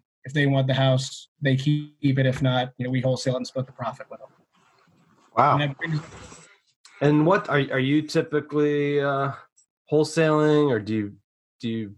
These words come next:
Speaker 2: keep 'em, redevelop 'em sometimes? Like, what's, you know, what, what, what's usually your, your exit on these deals?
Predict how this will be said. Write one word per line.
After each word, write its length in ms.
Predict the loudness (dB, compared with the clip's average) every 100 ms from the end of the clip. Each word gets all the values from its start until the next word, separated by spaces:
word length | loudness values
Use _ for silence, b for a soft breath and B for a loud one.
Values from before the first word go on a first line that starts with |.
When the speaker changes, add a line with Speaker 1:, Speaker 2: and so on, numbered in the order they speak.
| _ -4
Speaker 2:
keep 260 | -2 0
'em, 300 | 0 0 0
redevelop 640 | 0 -2 0 2 2 0 0
'em 260 | 0 0 0
sometimes? 840 | -4 -4 -2 0 0 0 -4 -6
Like, 140 | -6
what's, 340 | -8 -8 -18 _ _ _ _ _ _ _
you 80 | -8
know, 80 | -6
what, 160 | -4 -6
what, 180 | -6
what's 180 | -6 -6
usually 300 | -6 -4 -2
your, 300 | 0 0 -2
your 380 | -6 -6 -4 -6 -4
exit 340 | -4 -4 -10 -10
on 180 | -10 -10
these 220 | -10 -12
deals? 420 | -10 -10 -10 -14